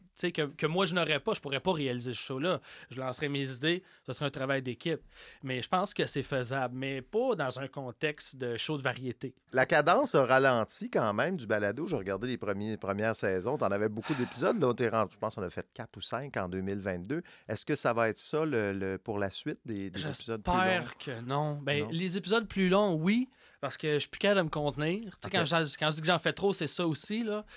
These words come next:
Speaker 1: Là, on dirait que j'ai trouvé mon beat, puis mon beat, c'est à peu près une heure et demie par épisode minimum, là. Je suis pas capable de me contenir plus que ça.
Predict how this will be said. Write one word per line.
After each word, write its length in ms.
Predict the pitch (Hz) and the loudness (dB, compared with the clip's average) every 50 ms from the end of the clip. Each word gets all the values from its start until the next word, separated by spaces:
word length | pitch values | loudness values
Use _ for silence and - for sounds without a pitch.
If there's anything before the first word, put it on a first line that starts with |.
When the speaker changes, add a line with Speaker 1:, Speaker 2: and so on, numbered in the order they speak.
| - - - - | -20 -14 -6 -2
Speaker 1:
Là, 140 | 160 196 180 | 0 2 2
on 60 | 151 143 | 2 0
dirait 120 | 165 202 | 0 0
que 60 | 196 | 0
j'ai 80 | 196 180 | 0 0
trouvé 240 | - 160 160 170 202 | -2 0 0 2 4
mon 240 | 214 214 190 170 | 4 4 4 4
beat, 240 | 156 151 180 233 240 | 4 2 0 0 -2
puis 120 | - - 156 | -4 -4 -2
mon 180 | 156 156 151 143 | 0 0 0 0
beat, 260 | 135 165 196 214 - | 0 -2 -2 -2 -4
c'est 140 | - 147 131 | -4 -4 -4
à 40 | 123 | -4
peu 100 | - 160 | -4 -4
près 140 | 143 - 175 | -2 0 2
une 140 | 190 185 190 | 2 4 4
heure 160 | 190 180 170 | 4 4 2
et 60 | 170 165 | 2 2
demie 180 | 160 165 180 | 0 0 0
par 180 | 170 - 151 151 | 0 0 -2 -2
épisode 280 | 151 135 151 160 165 | -2 -4 -2 -2 0
minimum, 460 | 160 147 143 147 147 151 156 156 160 151 | 0 0 0 0 0 0 0 0 0 -2
là. 60 | 135 | -4
Je 20 | 131 | -8
suis 80 | - _ _ | -10 _ _
pas 80 | - 151 | -10 -6
capable 240 | 139 160 147 143 131 | -2 -2 -2 0 -2
de 60 | 131 | -4
me 60 | 127 | -4
contenir 420 | - - 135 120 113 - 131 131 123 | -4 -4 -4 -4 -4 -6 -6 -6 -6
plus 200 | - 120 107 - | -8 -10 -12 -10
que 120 | - 113 | -10 -10
ça. 160 | 95 - - | -10 -10 -12